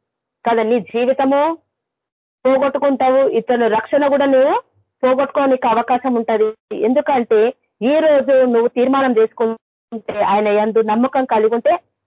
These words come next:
ప్రతి ఒక్క దాంట్లో నువ్వు జాగ్రత్త కలిగి ఉంటే, దేవుడు ఏమంటున్నాడంటే, "నువ్వు వెతుకుతే నీకు దొరుకుతా" అంటున్నాడు. తట్టితే ప్రతి ఒక్కటి తీయబడుతుంది నువ్వు దేవుని యందు ఆసక్తి కలిగి ఉంటే.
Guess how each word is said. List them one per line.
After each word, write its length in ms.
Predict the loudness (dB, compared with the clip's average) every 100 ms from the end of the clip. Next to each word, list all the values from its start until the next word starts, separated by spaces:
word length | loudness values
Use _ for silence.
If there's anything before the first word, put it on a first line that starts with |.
| -6
ప్రతి 200 | -2 0
ఒక్క 240 | 0 2
దాంట్లో 380 | 0 0 0 -2
నువ్వు 260 | -2 -4 -4
జాగ్రత్త 400 | -2 -2 -2 -2
కలిగి 260 | 0 0
ఉంటే, 200 | 0 -2
దేవుడు 340 | 0 2 4 4
ఏమంటున్నాడంటే, 760 | 2 -2 -2 0 0 0 -2 -2 _ _ -2
"నువ్వు 260 | -2 2 0
వెతుకుతే 480 | 0 -2 0 2
నీకు 200 | 2 0
దొరుకుతా" 680 | 0 0 -2 -4 -2 0 -2 -4 -8
అంటున్నాడు. 460 | -6 -4 -4 -6
తట్టితే 580 | -6 -6 -4 -4 0 -2 -2 -10 _ _
ప్రతి 260 | -4 0 0
ఒక్కటి 380 | 2 0 -2 -2
తీయబడుతుంది 600 | 0 0 0 -4 -6 -8 _ _ _ _ _ _ _ _ _ _ _ _ _ _ -4
నువ్వు 160 | -2 2
దేవుని 320 | 2 4 2
యందు 220 | 0 0
ఆసక్తి 480 | 0 -2 -4 -4 -4
కలిగి 320 | -2 -2 -2
ఉంటే. 520 | -6 -8 _ -6 -6